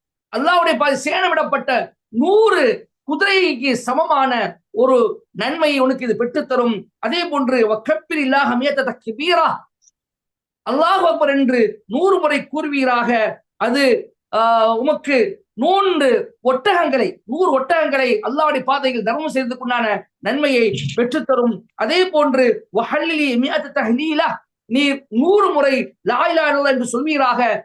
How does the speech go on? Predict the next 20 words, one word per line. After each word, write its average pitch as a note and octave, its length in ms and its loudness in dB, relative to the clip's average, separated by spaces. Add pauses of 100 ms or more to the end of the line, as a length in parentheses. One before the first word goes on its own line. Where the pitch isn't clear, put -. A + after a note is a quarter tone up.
(220)
"தம்லஉ C#4+ 360 0
மா B3 120 2 (100)
பைன C#4+ 160 0 (180)
ஸமாஇ C#4 420 2
வல் A#3+ 180 0
அர்த் D#4+ 300 0 (300)
வலா C4+ 240 0
யர்ஃபஉ C#4 240 2
யௌமைதின் C4+ 420 0
லி A#3 120 2
அஹதின் F#4 340 -2 (320)
அமலுன் D4+ 380 0
இல்லா C#4 320 0
அன் A#3+ 180 -2
யஅதிய C4+ 360 -2
பிமிஸ்லி C4 360 -2
மா B3 200 0
அதைதி B3 500 -4
பிஹி." A3 360 -2 (800)
அதாவது, C4 400 2